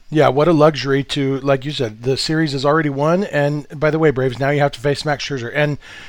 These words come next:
you know, the, the Braves are sending out Max Fried, who's a really good pitcher. He's a good left-handed pitcher. The Dodgers sometimes struggle, although, you know, the Trey Turner version of the Dodgers, uh, hasn't,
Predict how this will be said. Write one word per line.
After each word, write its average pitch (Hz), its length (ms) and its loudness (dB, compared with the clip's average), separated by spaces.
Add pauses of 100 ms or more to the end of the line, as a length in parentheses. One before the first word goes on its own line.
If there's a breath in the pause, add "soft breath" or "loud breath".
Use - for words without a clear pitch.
(120 loud breath)
you 147 80 0
know, 139 140 2
the, 139 180 4
the 139 160 2
Braves 151 320 2
are 160 40 -4
sending 170 220 0
out 131 100 0
Max 147 200 0
Fried, 139 280 -2
who's 123 240 -6
a 123 60 -4
really 147 220 0
good 147 200 -2
pitcher. 151 400 -4 (260 loud breath)
He's 135 180 -4
a 120 40 -6
good 123 160 0
left-handed 147 440 2
pitcher. 147 340 -2
The 139 100 -4
Dodgers 131 340 0
sometimes 156 380 -2
struggle, 139 280 0
although, 143 540 4 (480 loud breath)
you 139 120 -2
know, 135 200 0
the 127 340 0 (400)
Trey 185 200 2
Turner 160 580 -2 (160)
version 160 380 -4
of 151 120 -4
the 160 80 -4
Dodgers, 151 640 0 (420 loud breath)
uh, 127 240 0 (180)
hasn't, 135 640 -2